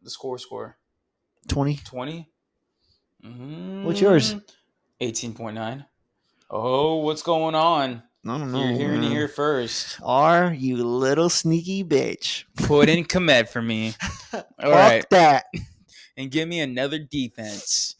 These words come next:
Speaker 2: <laughs>
Speaker 1: All right. So, look, R's got a tough outing. He really does. I mean, he just can't get, maybe it's the c-, curse of the commissioner because he was given commissioner and didn't earn it.
Speaker 2: Yeah, he was.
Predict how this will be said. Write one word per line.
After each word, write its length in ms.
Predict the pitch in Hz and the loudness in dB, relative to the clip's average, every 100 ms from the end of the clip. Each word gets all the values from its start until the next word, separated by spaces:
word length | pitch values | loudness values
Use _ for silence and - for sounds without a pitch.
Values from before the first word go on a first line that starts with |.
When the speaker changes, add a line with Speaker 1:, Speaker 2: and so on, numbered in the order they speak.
| - | -6
Speaker 2:
<laughs> 160 | - - | -2 2
Speaker 1:
All 80 | 139 156 | 4 6
right. 320 | 165 127 110 | 4 2 0
So, 160 | - 170 | -2 -2
look, 320 | 147 127 104 _ _ _ _ _ _ _ - - | 0 -2 -2 _ _ _ _ _ _ _ -16 -8
R's 240 | - 160 147 | -4 -2 0
got 140 | 156 | -2
a 60 | 135 | -2
tough 240 | 139 120 | -4 -4
outing. 340 | 104 110 107 104 | -4 -4 -6 -10
He 160 | 123 | -10
really 280 | 123 120 113 | -6 -6 -6
does. 400 | 107 110 110 - - _ _ _ | -6 -6 -6 -10 -18 _ _ _
I 120 | 131 | -12
mean, 260 | 127 120 - | -10 -12 -14
he 220 | 147 143 | -18 -12
just 260 | 139 139 - | -10 -12 -10
can't 320 | 131 135 - 113 | -8 -8 -10 _
get, 220 | 123 123 120 _ _ _ _ | -8 -8 -8 _ _ _ _
maybe 180 | 131 156 | -4 -4
it's 140 | 160 | -4
the 120 | 170 156 | -8 -10
c-, 80 | - - _ _ | -16 -20 _ _
curse 280 | - 160 - | -10 -8 -8
of 60 | 160 | -12
the 40 | |
commissioner 720 | 156 120 123 123 - 110 98 - _ _ _ _ - | -14 -10 -8 -8 -10 -12 -12 -16 _ _ _ _ -16
because 380 | 113 123 113 104 | -12 -6 -6 -6
he 120 | - 120 | -8 -8
was 200 | 113 104 | -10 -8
given 400 | 131 123 113 107 | -6 -4 -6 -14
commissioner 480 | - 110 101 107 104 | -16 -16 -14 -14 -14
and 100 | 104 | -12
didn't 280 | 104 104 - | -10 -12 -12
earn 240 | 107 104 | -12 -10
it. 180 | 101 - _ _ - - _ _ | -12 -14 _ _ -12 -12 _ _
Speaker 2:
Yeah, 160 | - - | -6 -4
he 100 | - | -4
was. 260 | - - | -6 -12